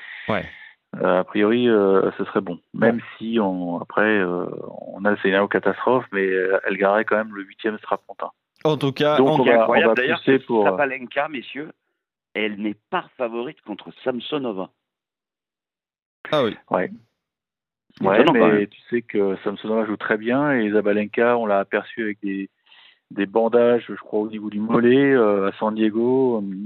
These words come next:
Speaker 2: Elle m'a pas l'air de respirer la forme, ta, ta Ferry, là.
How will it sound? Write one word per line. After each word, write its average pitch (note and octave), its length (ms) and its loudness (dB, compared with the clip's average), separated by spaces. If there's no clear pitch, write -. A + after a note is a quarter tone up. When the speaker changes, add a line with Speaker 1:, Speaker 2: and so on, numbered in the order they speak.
Speaker 2:
Elle A2+ 100 -8
m'a G#2+ 120 2
pas B2+ 220 0
l'air C#3 160 4
de A#2+ 80 -2
respirer C3 440 0
la A#2+ 120 0
forme, A#2 320 -4
ta, F#2 240 -8
ta F#2 180 -8
Ferry, F#2+ 220 -4
là. E2+ 160 -10